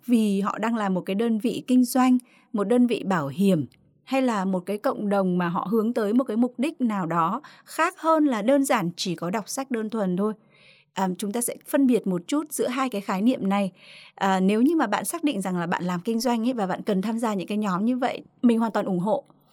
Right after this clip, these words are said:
Còn nếu như mà bạn không tham gia những nhóm như vậy thì làm cách nào để bạn có thể thúc đẩy mình và có thể, ờ, giúp cho cái việc đọc sách của mình trở nên hiệu quả hơn?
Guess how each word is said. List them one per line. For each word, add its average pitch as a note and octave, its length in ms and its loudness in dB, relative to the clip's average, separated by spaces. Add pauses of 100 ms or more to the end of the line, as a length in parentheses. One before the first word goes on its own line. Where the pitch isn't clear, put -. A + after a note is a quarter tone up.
(260)
Còn G#3+ 180 2
nếu G#3+ 140 4
như C#4+ 160 6
mà A#3+ 260 2
bạn F#3+ 320 -2
không D4+ 200 0
tham D4+ 160 -2
gia C#4+ 140 0
những B3 180 0
nhóm A3 220 0
như C#4 140 2
vậy C#4 220 0 (340)
thì A#3 320 2
làm A3+ 180 -2
cách E4 120 -4
nào C4 280 2
để F#3+ 200 -2
bạn F3 180 -4
có G3 120 -4
thể A3+ 220 -2
thúc D#4+ 220 -4
đẩy G#3+ 300 2 (120)
mình F#3 460 2
và F3+ 180 -2
có F3 140 -4
thể, A3 200 -2 (280)
ờ, F3 200 0
giúp C#4 220 -2
cho B3+ 140 -2
cái G#3 100 -6
việc A3+ 180 -4
đọc E3+ 140 -8
sách D4 160 -4
của A#3 80 0
mình F3 240 0
trở E3 120 -4
nên F#3+ 160 0
hiệu G#3 220 -4
quả F#3 120 -4
hơn? A#3 320 0